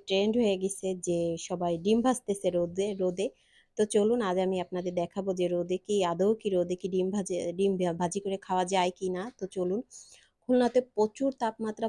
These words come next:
প্রচুর তাপমাত্রা। কারণ এত, তার মানে যে রোদে যে তাপ অস্থির, সব প্রত্যেকটা ঘরে যে মুরব্বী মানুষ রয়েছে সবাই অসুস্থ হয়ে যাচ্ছে।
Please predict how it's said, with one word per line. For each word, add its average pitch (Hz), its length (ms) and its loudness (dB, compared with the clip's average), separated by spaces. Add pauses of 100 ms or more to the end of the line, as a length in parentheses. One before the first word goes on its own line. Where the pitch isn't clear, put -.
প্রচুর 220 420 -2
তাপমাত্রা। 208 560 -4
কারণ 175 240 -4 (200)
এত, 202 280 -4 (1120)
তার 185 160 -2
মানে 196 180 0
যে 202 140 2 (120)
রোদে 185 340 2
যে 208 220 2
তাপ 190 240 2 (720)
অস্থির, 208 600 0
সব - 240 -4 (100)
প্রত্যেকটা 240 560 -4
ঘরে 190 240 4
যে 196 120 2
মুরব্বী 185 340 0
মানুষ 180 300 -2
রয়েছে 180 320 -6
সবাই 208 340 -2
অসুস্থ 190 300 -6
হয়ে 180 160 2
যাচ্ছে। 180 200 -8